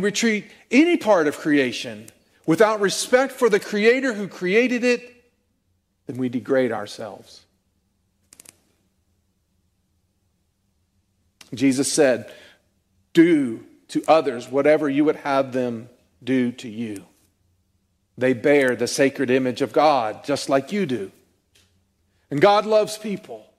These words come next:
God loves everyone. And if we love God, we should love what God loves.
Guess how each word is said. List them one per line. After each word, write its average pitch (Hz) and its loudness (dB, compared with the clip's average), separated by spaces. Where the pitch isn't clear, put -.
God 190 4
loves 202 2
everyone. 135 -2
And 175 4
if 190 2
we 202 2
love 190 2
God, 185 2
we 190 -4
should 190 -2
love 170 0
what 175 -4
God 127 -6
loves. 98 -10